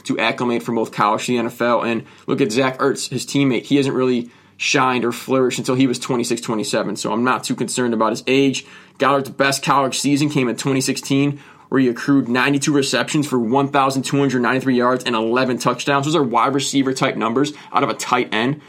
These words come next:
Unbelievable output. Listen, if you've tuned into this podcast over the past few months, you know that I was a big Dallas Goedert fan pre-draft. In fact, I touted him as a premier talent in this year's class, but I have to admit, landing in Philadelphia was less than ideal for his short-term fantasy value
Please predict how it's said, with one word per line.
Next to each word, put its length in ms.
Unbelievable 600
output. 460
Listen, 280
if 100
you've 160
tuned 220
into 120
this 100
podcast 560
over 120
the 80
past 300
few 100
months, 260
you 60
know 220
that 160
I 140
was 200
a 140
big 520
Dallas 360
Goedert 380
fan 280
pre-draft. 760
In 100
fact, 360
I 120
touted 420
him 160
as 100
a 40
premier 300
talent 300
in 40
this 160
year's 140
class, 340
but 480
I 100
have 160
to 80
admit, 280
landing 240
in 60
Philadelphia 640
was 160
less 260
than 100
ideal 420
for 180
his 100
short-term 500
fantasy 340
value 420